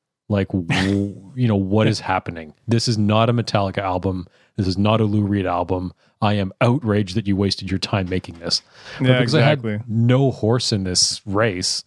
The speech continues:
Speaker 1: I kinda came to it and it's, "Yeah, this is, this is kinda fucked up."
Speaker 2: Yeah, what's the problem, guys? It's kinda cool.
Speaker 1: It's kinda cool.
Speaker 2: <laughs>
Speaker 1: I'm never gonna be like, "Oh, you know what? I, I wanna listen to The View right now. That's what I wanna listen." Like, I don't,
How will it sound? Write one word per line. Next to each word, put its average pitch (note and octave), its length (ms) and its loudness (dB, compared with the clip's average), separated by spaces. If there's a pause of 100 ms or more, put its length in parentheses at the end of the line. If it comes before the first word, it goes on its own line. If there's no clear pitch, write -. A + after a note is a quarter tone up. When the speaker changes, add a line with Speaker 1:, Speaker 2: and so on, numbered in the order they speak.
(300)
Speaker 1:
I A#2 80 0
kinda B2+ 180 2
came A2+ 240 0
to B2+ 120 2
it C#3 40 2
and C3 80 0
it's, A#2+ 180 -2
"Yeah, D#4 100 2
this D4+ 100 0
is, D4 140 -6 (220)
this A#3+ 120 0
is A#3+ 60 -2
kinda G3+ 220 2
fucked - 400 -2
up." C3+ 220 0 (120)
Speaker 2:
Yeah, D#3 300 4
what's C3 220 -2
the - 80 -20
problem, E3 320 2
guys? C#3+ 280 0
It's D#3+ 80 -8
kinda D#3+ 240 0
cool. F#3 180 0
Speaker 1:
It's - 60 2
kinda D3 140 2
cool. D3 480 2 (280)
Speaker 2:
<laughs> - 260 -20
Speaker 1:
I'm B2 120 4
never B2+ 220 4
gonna B2 160 2
be A2+ 120 2
like, G#2 200 2
"Oh, B2+ 60 2
you B2+ 120 2
know G3 120 2
what? C4+ 100 0
I, C4+ 160 -2 (100)
I E3 80 4
wanna B3+ 200 2
listen F3+ 320 2
to C#3 100 2
The A2+ 100 2
View F#2 460 0
right F2 340 -4
now. F2 420 -8 (100)
That's D3 180 2
what B2 140 4
I G2+ 60 0
wanna F#2+ 260 0
listen." F2+ 320 0
Like, B2+ 160 2
I D3+ 80 4
don't, D#3+ 140 2